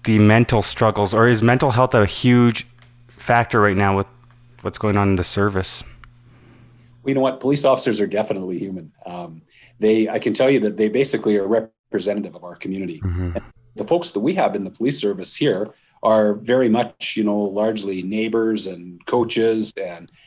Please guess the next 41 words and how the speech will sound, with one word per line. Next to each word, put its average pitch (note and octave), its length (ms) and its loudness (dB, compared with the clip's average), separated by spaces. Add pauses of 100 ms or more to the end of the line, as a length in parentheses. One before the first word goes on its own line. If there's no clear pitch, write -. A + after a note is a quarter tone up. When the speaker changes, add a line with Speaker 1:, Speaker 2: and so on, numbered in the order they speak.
(160)
Speaker 2:
parents, A2 560 0
and G2+ 120 -4
they're G#2 140 0
just C#3 320 -2
normal B2 300 2
people F#2+ 280 -4
in F#2+ 80 -6
your F#2 120 -8
community. G2+ 560 -6 (340)
And A2+ 160 2
they're G#2+ 80 2
people A2+ 300 0
who G#2+ 120 2
actually G#2 320 -2
stepped G#2+ 320 -2
forward G2+ 600 -2
to, F#2 420 -6 (360)
um, F#2 220 -4
serve B2+ 300 0
the G#2 80 0
community F#2+ 380 -6
in G2 100 -6
this F#2+ 160 -8
capacity. - 640 -4
And E2 160 -16
so, F#2 320 -6 (400)
um, G2+ 380 -2
I A#2 80 0
think C#3 180 0
sometimes A#2+ 500 2
when G#2+ 160 0
we G#2 180 0
put B2+ 180 -2
on A2 100 2
the G2+ 80 -4
uniform, G#2 400 -4
sometimes G#2+ 440 -4
people G#2+ 260 -8
see A#2+ 220 -4
us A2 160 -4
as F2+ 240 -10